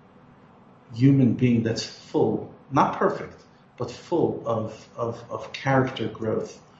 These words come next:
full of self-refinement,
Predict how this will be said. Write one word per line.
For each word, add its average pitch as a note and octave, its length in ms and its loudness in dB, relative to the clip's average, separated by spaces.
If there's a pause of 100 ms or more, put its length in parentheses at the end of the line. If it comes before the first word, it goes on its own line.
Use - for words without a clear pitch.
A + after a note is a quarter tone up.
(220)
full C#3+ 400 6
of A2+ 360 0 (760)
self-refinement, A#2 1300 -2